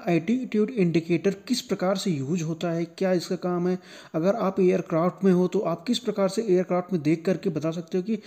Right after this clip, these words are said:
एयरक्राफ्ट की पोजीशन क्या है, हमारा जो एयरक्राफ्ट है इसके विंग लेवल में है या फिर ये असेंडिंग में है या फिर डिसेंडिंग कर रहा है एयरक्राफ्ट, क्लाइंब कर रहा है,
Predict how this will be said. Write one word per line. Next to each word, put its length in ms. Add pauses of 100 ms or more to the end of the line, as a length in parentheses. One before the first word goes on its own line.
(260)
एयरक्राफ्ट 420
की 60
पोजीशन 540
क्या 180
है, 120 (260)
हमारा 340
जो 180
एयरक्राफ्ट 640
है 60
इसके 180
विंग 300
लेवल 380
में 120
है 220 (280)
या 60
फिर 160
ये 60
असेंडिंग 540
में 100
है 180 (260)
या 60
फिर 100
डिसेंडिंग 520
कर 120
रहा 160
है 80
एयरक्राफ्ट, 560 (640)
क्लाइंब 300
कर 140
रहा 220
है, 120